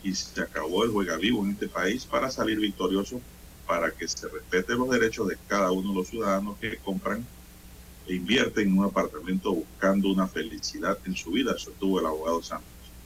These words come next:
Claro, ellos tendrán algo que decir, don César,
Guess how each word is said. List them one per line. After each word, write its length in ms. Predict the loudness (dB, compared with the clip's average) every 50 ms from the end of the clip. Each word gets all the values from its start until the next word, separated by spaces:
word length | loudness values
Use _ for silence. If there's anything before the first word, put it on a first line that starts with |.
| -20 -20 -20 -20 -20 -20 -20 -20 -20 -18 -18 -18 -18 -18 -18 -18 -18 -20 -20 -20 -20 -20 -20 -12 -2
Claro, 240 | 0 0 0 -2 -4 -12 -18 -18 -18 -18 -18 -18 -18 -20 -20 -20 -20 -20 -8 0
ellos 220 | 2 4 4 4
tendrán 520 | 2 0 0 2 2 4 6 6 6 4 0 -8 -14 -18 -18 -18 -18 -20 -10 -6
algo 240 | -6 -4 -4 -2 2
que 80 | 4
decir, 320 | 4 4 4 4 4 2 4
don 180 | 4 2 2
César, 380 | 2 2 2 2 2 0 -4 -6